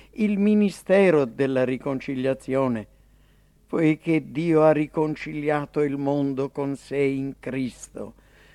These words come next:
non imputando agli uomini i loro falli, ed ha posto in noi la parola della riconciliazione.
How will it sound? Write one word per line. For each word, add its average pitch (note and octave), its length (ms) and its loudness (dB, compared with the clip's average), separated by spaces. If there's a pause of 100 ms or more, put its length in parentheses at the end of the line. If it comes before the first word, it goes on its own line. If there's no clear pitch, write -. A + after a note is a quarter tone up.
(140)
non G3+ 360 4
imputando G3+ 1000 4
agli E3 200 4
uomini D#3 580 2
i D3 40 -2
loro D3 300 2
falli, B2 600 -2 (560)
ed D3+ 220 -4
ha D#3 80 6
posto D#3 480 -2
in D3+ 240 0
noi D3 300 0
la C#3+ 160 -2
parola C#3 540 -2
della C3 360 -4
riconciliazione. B2+ 1400 -10